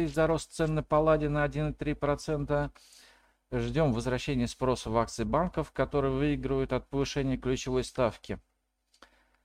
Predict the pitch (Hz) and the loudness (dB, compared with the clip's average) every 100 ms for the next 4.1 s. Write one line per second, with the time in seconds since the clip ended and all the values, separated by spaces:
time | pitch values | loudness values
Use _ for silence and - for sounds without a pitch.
0 | _ 110 110 104 - 127 - 170 156 147 | _ 0 2 2 0 0 2 2 2 0
1 | 156 151 139 127 147 135 131 123 123 123 | 2 2 0 -2 0 2 2 2 2 2
2 | 110 123 117 - 107 110 107 - 165 160 | 2 2 0 0 0 0 0 -2 0 0
3 | 156 165 151 156 147 160 143 147 143 147 | 0 -2 -2 -2 0 0 0 0 0 0
4 | 147 | -2